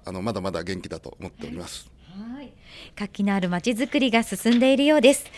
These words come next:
Speaker 2: えー、ここまでですね、いくつかの項目を挙げていただきましたけれども、この中で市長が印象に残っている出来事といったらどんなものでしょうか？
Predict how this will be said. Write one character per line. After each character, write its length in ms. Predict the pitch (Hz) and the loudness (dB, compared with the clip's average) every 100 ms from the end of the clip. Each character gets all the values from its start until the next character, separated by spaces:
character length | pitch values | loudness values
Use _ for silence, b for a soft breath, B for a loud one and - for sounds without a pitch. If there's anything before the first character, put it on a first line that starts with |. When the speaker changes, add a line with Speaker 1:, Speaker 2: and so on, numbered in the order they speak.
| B B B | B B B
Speaker 2:
え 140 | 254 294 | 6 6
ー、 40 | |
こ 100 | 294 | 4
こ 140 | 381 392 | 0 2
ま 100 | 453 | 4
で 140 | 453 | 4
で 100 | 330 | 4
す 140 | 277 | 4
ね、 320 | 262 269 247 - | 6 6 6 4
い 100 | 226 | -2
く 120 | 277 | -2
つ 100 | - | 0
か 100 | 240 | 0
の 120 | 202 | 0
項 180 | 196 226 | 4 6
目 120 | 240 | 6
を 0 | |
挙 200 | 240 233 | 6 4
げ 100 | 220 | 4
て 80 | 240 | 2
い 60 | 254 | 2
た 80 | |
だ 100 | 240 | 0
き 120 | 254 262 | 0 0
ま 160 | 285 | 0
し 60 | 311 | 0
た 100 | 277 | 0
け 100 | 262 | 2
れ 80 | 240 | 4
ど 120 | 220 | 6
も、 180 | 214 B B | 6 B B
こ 80 | - | -2
の 120 | 381 | 0
中 260 | 440 508 440 | 0 2 4
で 300 | 294 233 160 | 6 4 2
市 140 | - - | -4 -2
長 200 | 349 330 | 0 2
が 140 | 220 | 2
印 140 | 208 | 2
象 180 | 254 277 | 2 2
に 80 | 269 | 2
残 220 | 262 269 | 2 2
っ 40 | 294 | 2
て 120 | 240 | 2
い 20 | |
る 80 | 196 | 0
出 100 | 190 | -2
来 140 | 226 | -4
事 220 | 220 214 | -6 -6
と 100 | 196 | -4
い 60 | 185 | -6
っ 20 | |
た 160 | - 196 | -4 -2
ら 200 | 170 151 | 0 0
ど 220 | 175 240 | 0 0
ん 60 | 330 | 2
な 320 | 254 208 170 | 2 2 -2
も 100 | 165 | -4
の 80 | 180 | -4
で 100 | 185 | -4
し 140 | 180 | -6
ょ 40 | |
う 20 | 175 | -8
か？ 320 | 170 156 | -10 -10